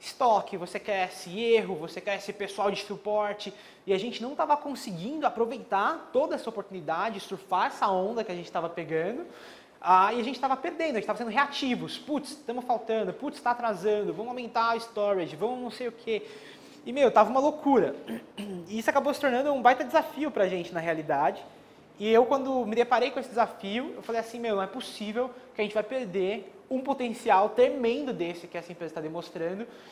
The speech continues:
e não vamos conseguir aproveitar." E aí eu cheguei a três perguntas que eu queria responder, que pra mim esse, são, era o que tava causando o problema.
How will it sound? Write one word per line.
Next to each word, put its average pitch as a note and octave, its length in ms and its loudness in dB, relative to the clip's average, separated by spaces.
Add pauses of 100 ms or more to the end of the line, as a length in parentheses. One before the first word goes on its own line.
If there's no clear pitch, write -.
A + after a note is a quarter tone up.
(280)
e C4 100 -2
não B3+ 100 2
vamos C#4 180 -2
conseguir D4 380 -4
aproveitar." B3 720 -6 (420)
E B3 80 -2
aí D#4 80 4
eu F4 80 2
cheguei C#4+ 240 -4
a C#4 80 4
três D#4+ 320 -2
perguntas C4 480 -6
que - 80 -10
eu A3 40 -6
queria G3 180 -4
responder, F3 560 -6
que G3 180 -12
pra F#3+ 180 -4
mim A3+ 180 -10
esse, A#3 240 -8 (220)
são, C#4+ 280 -6
era C#4 100 0
o C#4 40 0
que - 60 -14
tava C#4+ 200 2
causando C4+ 420 0
o - 40 -12
problema. E3+ 520 -2